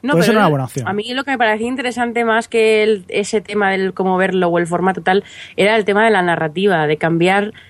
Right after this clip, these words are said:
Speaker 1: la forma de contar las historias, ya que tienes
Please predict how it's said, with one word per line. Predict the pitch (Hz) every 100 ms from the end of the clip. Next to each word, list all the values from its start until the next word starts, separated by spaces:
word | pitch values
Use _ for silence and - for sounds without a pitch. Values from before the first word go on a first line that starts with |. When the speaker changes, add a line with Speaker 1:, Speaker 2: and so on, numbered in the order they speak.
| -
Speaker 1:
la | 202
forma | 190 196 214
de | 220
contar | 196 185
las | 208 202
historias, | 196 - 196 208 196 226 - _ _ _ -
ya | 165 190
que | 185
tienes | 175 208 208 208 214 -